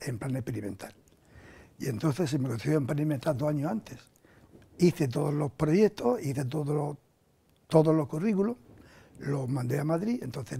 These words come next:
dependíamos de Madrid, vino todo lo que ya aprobado y empezamos ya con la eso.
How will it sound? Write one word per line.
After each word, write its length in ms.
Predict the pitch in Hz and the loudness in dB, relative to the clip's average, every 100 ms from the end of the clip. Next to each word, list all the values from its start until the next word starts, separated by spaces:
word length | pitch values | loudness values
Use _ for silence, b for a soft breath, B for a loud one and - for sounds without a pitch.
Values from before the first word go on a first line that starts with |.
| 139 | -6
dependíamos 520 | 127 127 127 147 143 | -6 -6 -6 -6 -6
de 80 | 143 | -6
Madrid, 300 | 160 196 233 - - b b b b b - | -4 -2 -4 -6 -20 b b b b b -2
vino 300 | 165 160 151 | 0 0 0
todo 100 | 160 | 0
lo 140 | 160 | 2
que 100 | 156 | 2
ya 60 | 175 | 2
aprobado 440 | 185 190 208 247 - | 4 4 4 0 -4
y 120 | 139 | -4
empezamos 420 | 123 135 170 151 | -2 0 0 0
ya 100 | 151 | -2
con 140 | 143 127 | -4 -6
la 80 | |
eso. 220 | 98 - | -8 -12